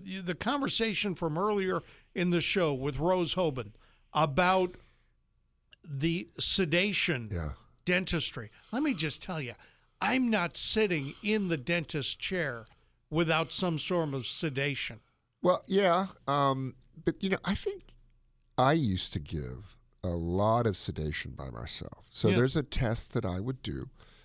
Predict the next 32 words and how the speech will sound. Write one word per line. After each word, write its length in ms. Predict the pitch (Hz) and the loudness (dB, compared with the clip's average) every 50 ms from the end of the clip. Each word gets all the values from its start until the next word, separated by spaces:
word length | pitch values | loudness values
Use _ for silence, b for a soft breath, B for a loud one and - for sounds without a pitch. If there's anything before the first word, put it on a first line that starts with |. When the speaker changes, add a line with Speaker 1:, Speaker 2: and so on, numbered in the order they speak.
| b b | b b
Speaker 2:
called 220 | - - 107 107 104 | -6 -4 -2 0 0
a 40 | |
transesophageal 1600 | 98 - - - 95 92 92 101 101 104 113 113 110 - - - 113 107 - - - 71 78 - - - - - - 60 73 - - - | -2 -2 -4 -2 -2 -2 -2 -2 -2 -2 -4 -4 -6 -8 -6 -4 -4 -4 -2 -2 -2 -4 -4 -6 -8 -10 -10 -10 -10 -8 -10 -10 -8 -6
echo. 380 | 143 156 - - 69 - - - - _ - - | -6 -6 -4 -6 -8 -8 -10 -14 -20 _ -12 -10
Speaker 1:
Okay. 300 | 151 139 - - 127 151 - - _ _ | -10 -10 -8 -10 -12 -12 -12 -16 _ _
Speaker 2:
And 100 | 101 95 | -4 0
where 160 | 95 92 92 | 2 2 2
you 160 | 95 90 90 | 4 2 2
have 340 | 95 98 101 95 95 - - - | 2 2 2 2 0 -2 -4 -4
to 140 | - 92 - - - | -4 -4 -4 -6 -8
put 260 | - - 123 127 - - - - - _ _ _ _ | -2 0 0 -2 -2 -4 -14 -20 -20 _ _ _ _
the 340 | - 110 110 104 98 95 - - | -2 0 0 2 2 0 -2 -2
echo 380 | - 123 127 - - 120 98 87 | -2 -2 -2 0 0 0 0 -2
probe 520 | - - - 78 73 69 64 - 104 98 - - - - | -4 -6 -8 -6 -6 -6 -6 -8 -10 -12 -14 -16 -16 -6
to 120 | - - 95 | -4 -4 -2
make 560 | 82 82 85 90 98 101 110 127 - - - - | -2 -4 -4 -4 -2 -2 -2 -2 -4 -10 -14 -4
the 100 | - 107 | -4 -2
sound 340 | - - - 95 90 90 85 | -2 0 -2 -2 -2 -2 -4
wave 220 | 82 76 73 - | -4 -6 -6 -4
picture 320 | - - 76 - - - 78 | -4 -4 -4 -4 -8 -12 -10
of 60 | 80 | -10
the 60 | 80 | -10
heart 300 | - - - - 73 - - _ _ - | -8 -10 -10 -10 -12 -12 -16 _ _ -6
Speaker 1:
Uh-huh. 260 | 170 156 127 160 185 - _ _ | -4 -4 -4 -6 -8 -12 _ _
Speaker 2:
in 260 | 85 85 85 82 76 | -8 -8 -8 -8 -6
the 140 | 87 95 95 - | -6 -6 -8 -4
esophagus, 1120 | - 135 131 - - 185 196 226 - - 95 85 - 92 76 - - - - - - - - _ _ _ _ | -6 -4 -4 -4 -4 -4 -4 -4 -4 -4 -4 0 0 0 0 -2 -6 -10 -12 -12 -14 -16 -20 _ _ _ _
in 100 | - 95 | -4 0
the 60 | 98 110 | 2 2
Speaker 1:
Yes. 100 | 123 120 | 2 4
Speaker 2:
esophagus. 420 | - 175 196 208 185 - - - - _ B B B B B B B B B | 4 2 2 2 0 -4 -8 -10 -14 _ B B B B B B B B B
Speaker 1:
Yes. 160 | 180 220 208 | -14 -16 -16